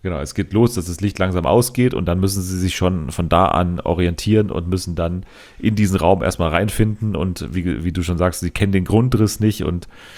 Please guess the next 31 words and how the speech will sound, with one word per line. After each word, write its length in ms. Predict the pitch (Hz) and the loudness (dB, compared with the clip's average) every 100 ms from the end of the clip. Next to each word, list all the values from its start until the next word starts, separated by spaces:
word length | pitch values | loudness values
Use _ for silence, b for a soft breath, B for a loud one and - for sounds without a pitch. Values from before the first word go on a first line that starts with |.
| B - | B -4
ähm, 260 | 82 82 | -2 0
können 220 | - 104 | 2 2
sich 140 | 101 92 | 2 2
überhaupt 320 | 85 85 - | 4 2 2
nicht 120 | 92 | 0
orientieren 560 | 85 90 90 - 98 87 | 2 2 0 0 0 0
und 140 | 80 | -2
müssen 400 | 90 - 90 82 - | -2 -2 -6 -8 -10
eigentlich 320 | - 92 92 | -6 -4 -2
fast 220 | 85 - | -4 -2
jeden 200 | 92 87 | -2 0
Tag 240 | 85 82 82 | 0 0 0
sich 140 | 78 | -4
neu 220 | 80 76 - | -2 -2 -2
orientieren 480 | 73 73 - 80 | -4 -6 -4 -4
quasi, 340 | 78 80 78 76 | -2 -2 -2 -2
weil 220 | 73 76 B B B B B _ - | -2 -4 B B B B B _ -6
das 320 | 80 - - | -4 -4 -4
Hirn 240 | - 101 87 | 4 4 4
das 120 | - | -2
einfach 220 | 62 82 | -2 0
nicht 220 | 82 80 - | 0 -2 -2
irgendwie 320 | 80 80 78 | -2 -2 -2
schafft, 340 | - 85 - | -2 -4 -6
das 240 | 73 - - | -10 -10 -12
sich 300 | 76 80 - - | -8 -8 -10 -10
zu 140 | - | -4
merken. 540 | 78 80 78 71 73 - - | 0 0 -2 -8 -12 -14 -14
Ähm, 260 | - - B B B B B - | -14 -14 B B B B B 0
genau, 200 | 90 71 | 0 0
und 240 | 80 - | -4 -8